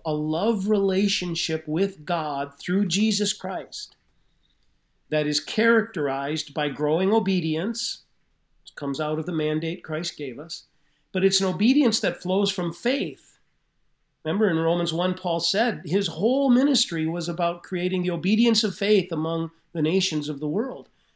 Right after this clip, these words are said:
So it, it's characterized by growing obedience that flows from faith by the power of the Holy Spirit. Those are the things we want to emphasize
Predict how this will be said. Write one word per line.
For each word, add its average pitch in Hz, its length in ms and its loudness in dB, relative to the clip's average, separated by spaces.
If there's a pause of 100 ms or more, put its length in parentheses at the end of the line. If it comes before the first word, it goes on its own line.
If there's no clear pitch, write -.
(360)
So 170 260 -2
it, 170 140 -6
it's 180 340 -6
characterized 214 540 0
by 202 100 0
growing 185 340 0
obedience 170 480 0
that 170 160 -6
flows 196 280 0
from 214 180 -2
faith 160 300 -4
by 165 120 -4
the 180 80 -4
power 151 360 -6
of 156 80 -8
the 160 80 -6
Holy 170 260 -6
Spirit. 214 480 -6
Those 185 400 2
are 247 40 4
the 220 120 2
things 190 300 0
we 185 80 0
want 170 240 -2
to 190 160 -6
emphasize 233 840 -4